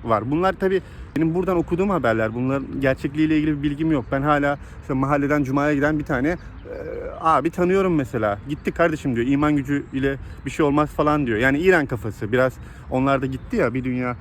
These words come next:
sıkıntı yaşadılar sonrasında. Demem o ki bazen alternatif düşündüğünü zanneden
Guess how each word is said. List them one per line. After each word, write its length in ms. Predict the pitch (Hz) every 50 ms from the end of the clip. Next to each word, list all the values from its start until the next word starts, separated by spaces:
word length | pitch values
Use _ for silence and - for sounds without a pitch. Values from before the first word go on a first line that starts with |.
| - - -
sıkıntı 340 | - - - 135 113 - 131
yaşadılar 420 | 113 107 123 113 98 104 110 107
sonrasında. 580 | 104 - 113 107 104 101 - - 113 101 98 95
Demem 360 | 131 131 156 165 196 233 247 254
o 80 | 320
ki 300 | - - - 220 220 247 - - - - -
bazen 340 | 160 190 233 226 254 262 220 - - - - - - - - - - - - - - - - - -
alternatif 500 | - 151 - 185 185 185 - 254 220 -
düşündüğünü 500 | 208 180 - 196 190 180 190 196 196 208
zanneden 540 | 185 202 185 156 135 117 104 107 104 - 175